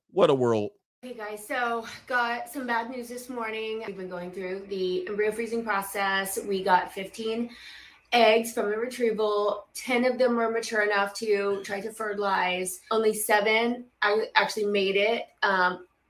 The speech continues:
Speaker 2: being fertilized. Um, out of that seven, only three,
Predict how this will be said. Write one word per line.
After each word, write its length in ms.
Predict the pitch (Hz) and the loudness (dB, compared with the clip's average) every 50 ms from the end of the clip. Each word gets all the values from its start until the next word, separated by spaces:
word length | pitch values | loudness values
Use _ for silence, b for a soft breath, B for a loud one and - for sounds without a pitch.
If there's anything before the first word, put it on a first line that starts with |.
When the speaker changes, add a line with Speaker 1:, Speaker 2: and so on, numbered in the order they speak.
| - 208 | -12 -2
Speaker 2:
being 280 | 196 226 226 226 233 233 | 2 2 4 4 4 0
fertilized. 920 | - - 208 190 190 185 180 170 170 160 165 175 208 226 - - - - - - - | 2 4 4 4 4 4 4 4 4 4 4 0 -2 -4 -6 -8 -8 -8 -8 -4 0
Um, 680 | 214 220 202 196 196 190 196 190 185 190 190 190 - - _ _ - | 0 2 2 2 2 2 2 0 0 -2 -4 -6 -10 -14 _ _ 2
out 200 | 202 202 208 226 | 6 6 6 6
of 120 | 226 220 214 | 4 2 0
that 280 | 214 208 208 - - | 0 0 0 -2 -4
seven, 800 | - - - - - 185 180 - 208 220 233 254 285 294 311 330 - - - | -8 -8 -6 -2 0 0 0 0 -2 -4 -2 -2 0 -2 -2 -2 -6 -8 -4
only 720 | 226 220 214 214 214 214 208 208 202 196 196 - - - - - - | 0 2 2 4 2 2 2 2 2 2 0 -2 -2 -6 -14 -14 -4
three, 600 | - 214 202 208 208 208 208 208 208 208 214 208 | -2 2 4 4 4 4 2 2 0 0 -2 -6